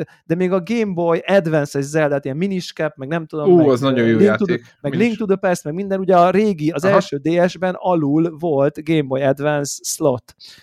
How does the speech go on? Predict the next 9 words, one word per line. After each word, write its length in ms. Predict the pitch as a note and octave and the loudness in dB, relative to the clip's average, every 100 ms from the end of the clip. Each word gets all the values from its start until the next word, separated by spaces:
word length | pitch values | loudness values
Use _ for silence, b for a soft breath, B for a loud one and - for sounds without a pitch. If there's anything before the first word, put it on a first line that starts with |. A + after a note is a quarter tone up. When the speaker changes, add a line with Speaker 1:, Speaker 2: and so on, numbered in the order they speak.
| _ | _
Speaker 1:
ilyen 380 | C#3 C#3 C#3+ - _ | 2 2 0 -8 _
visszafele 600 | C#3 D#3+ - C#3+ D3 C3+ | 0 0 0 -2 0 0
kompatibilitási, 1400 | - C#3 C3 C3 C3+ C3 C3 C#3 B2 B2 C#3 B2+ B2+ B2 | 0 -2 -2 -6 -4 -4 -2 -2 -2 -4 -6 -4 -2 -2
ö, 560 | - - B2+ B2+ B2 A#2+ | -4 -6 -8 -6 -6 -8
alapon, 520 | - C#3 G3+ A#3+ A3+ G#3+ b b b | -4 -4 -4 -8 -12 -12 b b b
és 80 | - | -18
akkor 140 | - D#3 | -10 0
berendeltem 640 | A3+ D3 C3+ B2 - B2 | 0 0 -2 -4 -6 -10
ezeket, 540 | E3 A#3+ - G3 F#3 | -10 -8 -2 0 -2